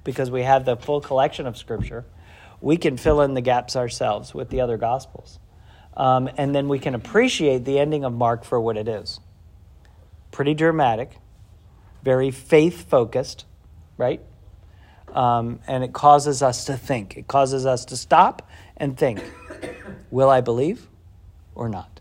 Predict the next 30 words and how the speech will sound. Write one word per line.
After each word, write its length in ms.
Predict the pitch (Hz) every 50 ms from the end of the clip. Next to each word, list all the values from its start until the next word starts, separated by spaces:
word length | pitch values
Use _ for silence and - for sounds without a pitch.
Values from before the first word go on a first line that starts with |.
| - - - - - - - - - - - - - - - - - - _ - - - - - -
Will 100 | 131 127
I 120 | 123 120
take 300 | 117 - - 156 156 156
the 120 | - 175 170
evidence 400 | 170 165 170 175 190 202 220 -
that's 220 | - 151 131 -
been 180 | - 156 151 147
presented 480 | - 147 143 135 143 139 151 151 151
in 80 | 151 143
the 80 | 135 123
book? 320 | 127 165 247 - - - - - - - - - - - - - - - - - - - - - _ - - - -
And 140 | 123 123 123
like 280 | 131 139 151 147 -
the 260 | - 139 131 123 117
centurion 680 | 117 - - 139 127 120 - - 151 151 160 170 175 160
at 140 | 131 120
the 80 | 135 120
foot 160 | - 151 147
of 60 | 147
the 100 | 143 127
cross, 420 | - - 131 131 156 185 - - -
say, 280 | 143 123 120 117 117 - - - - - -
'This 180 | - 135 127 -
man 220 | 151 143 139 135
must 220 | 139 143 - -
be 100 | - 147
the 100 | 135 131
Son 200 | 120 - 139 131
of 100 | 123 117
God'? 340 | - 131 127 151 196 269 -